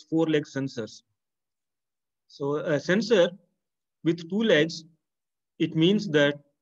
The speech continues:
that sensor is not having the voltage divider.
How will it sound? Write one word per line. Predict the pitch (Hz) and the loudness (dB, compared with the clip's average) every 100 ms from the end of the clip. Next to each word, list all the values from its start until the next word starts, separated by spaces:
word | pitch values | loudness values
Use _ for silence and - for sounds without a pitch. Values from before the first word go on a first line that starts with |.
| _ _ _ _ - | _ _ _ _ -6
that | 143 143 | -6 -4
sensor | 147 160 160 156 156 - | -4 0 2 2 0 -4
is | 139 | -4
not | 139 151 135 | -2 -4 -2
having | 139 143 143 147 - | -2 -2 -4 -6 -8
the | 131 | -4
voltage | 131 139 147 139 | -2 -2 -2 -2
divider. | 117 131 123 117 | -4 -2 -2 -4